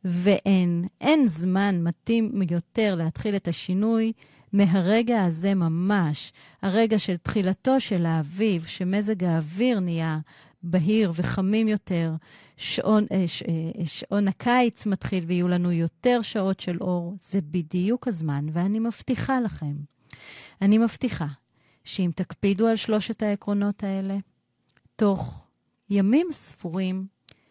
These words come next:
כבר תוכלו גם אתם וגם הילדים שלכם ליהנות מהתחלה של שינוי. זהו חברים, עד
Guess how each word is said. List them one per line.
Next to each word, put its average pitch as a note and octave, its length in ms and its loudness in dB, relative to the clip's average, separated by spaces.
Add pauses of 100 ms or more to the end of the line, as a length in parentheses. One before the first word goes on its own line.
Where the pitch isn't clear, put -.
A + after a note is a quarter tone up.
(440)
כבר C4+ 340 4 (180)
תוכלו G3 540 0
גם F3+ 260 0
אתם D#3 500 -2 (300)
וגם F3 440 -2
הילדים E3+ 520 -2
שלכם A3 600 -2 (560)
ליהנות F#3+ 720 4 (400)
מהתחלה F3+ 680 -2 (580)
של D#3 320 -4
שינוי. D3+ 600 -2 (2000)
זהו D4 300 6
חברים, D#3 640 -4 (480)
עד B3+ 240 0